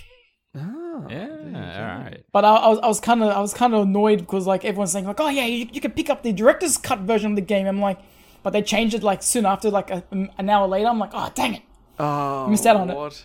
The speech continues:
Speaker 3: So they only gave me the base
Speaker 2: Ah.
Speaker 3: game.
Speaker 1: <laughs> Oh, look, I tried the director's cut. It's the same as, uh, I don't know. I, I thought it was fine. I couldn't get through it, though. I, I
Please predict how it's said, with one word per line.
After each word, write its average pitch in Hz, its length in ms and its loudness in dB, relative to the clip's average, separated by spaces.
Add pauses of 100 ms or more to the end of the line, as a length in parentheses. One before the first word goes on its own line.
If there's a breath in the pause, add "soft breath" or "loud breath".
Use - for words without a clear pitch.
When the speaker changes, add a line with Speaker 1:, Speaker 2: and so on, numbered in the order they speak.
(160)
Speaker 3:
So 220 100 0
they 220 100 6
only 240 160 8
gave 233 140 8
me 226 80 2
the 220 60 2
base 214 260 6
Speaker 2:
Ah. - 20 -4
Speaker 3:
game. 190 300 0
Speaker 1:
<laughs> - 40 -20 (2000 loud breath)
Oh, 139 180 2
look, 139 180 4
I 190 100 8
tried 185 300 6
the 165 80 2
director's 143 520 2
cut. 131 260 0
It's 135 160 -4
the 156 100 -10
same 160 380 -2
as, 131 100 -8
uh, 110 280 -10
I 113 120 -4
don't 78 120 -10
know. 69 40 -12 (340)
I, 202 60 4
I - 40 6
thought 190 200 4
it 160 40 2
was 135 420 -4 (100)
fine. 131 880 -4
I 147 160 4
couldn't 156 300 0
get 135 180 2
through 127 300 -8
it, - 80 -12
though. 120 400 -6
I, 135 140 -4 (120)
I 135 160 0